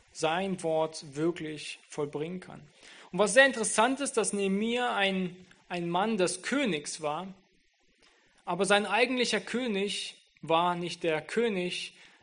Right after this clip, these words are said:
Artaxerxes, sondern Gott selbst. Nehemia, er war ein vollzeitlicher Diener des Königs, ein Angestellter, aber nicht unter, also nicht unter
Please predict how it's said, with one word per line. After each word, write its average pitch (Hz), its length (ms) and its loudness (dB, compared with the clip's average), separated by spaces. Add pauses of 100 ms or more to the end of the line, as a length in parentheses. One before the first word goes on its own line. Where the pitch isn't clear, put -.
Artaxerxes, 180 1200 -4
sondern 220 400 0
Gott 226 200 2
selbst. - 640 -8 (920)
Nehemia, 208 400 2
er 196 160 4
war 220 80 6
ein 220 160 2
vollzeitlicher 220 1000 2
Diener 202 460 2
des 165 220 -2
Königs, 180 420 -2
ein 165 80 -2
Angestellter, 190 840 0 (1160)
aber 190 480 6 (100)
nicht 240 340 -2
unter, 226 380 4
also 190 220 2
nicht 214 260 0
unter 214 260 0